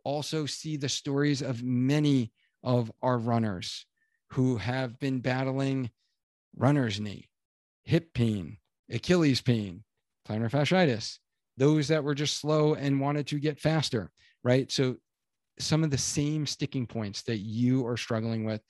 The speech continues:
see how they did it. Um, let's add a spark to your marathon or half marathon training together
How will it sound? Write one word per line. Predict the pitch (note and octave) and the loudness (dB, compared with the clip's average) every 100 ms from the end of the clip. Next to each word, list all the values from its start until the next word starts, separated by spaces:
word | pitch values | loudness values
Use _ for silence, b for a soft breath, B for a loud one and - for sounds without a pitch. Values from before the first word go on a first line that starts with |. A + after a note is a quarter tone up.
| b b b | b b b
see | - D3+ C#3+ | -6 -2 0
how | C#3 | 0
they | B2+ B2+ B2+ | 0 0 0
did | A2 | -2
it. | F2 - _ b _ | -6 -12 _ b _
Um, | G#2 A2 A2 - | -2 -2 -4 -6
let's | C3+ E3 - | -4 -2 -4
add | - E3+ | -4 -2
a | F3 | -2
spark | - - E3+ F#3 - - - | -2 -2 2 0 0 -12 -4
to | - | 2
your | E3+ | 4
marathon | E3+ F3+ F3+ E3+ F3 D3 A#2+ - | 4 2 0 0 2 2 0 -2
or | C#3+ | 0
half | C3 D#3 - | 2 2 0
marathon | D#3 D#3 D#3+ D3 | -2 0 -2 -2
training | E3 E3+ | -2 -2
together | D#3+ F3 G#3+ A#3 C#3 | 0 4 6 8 6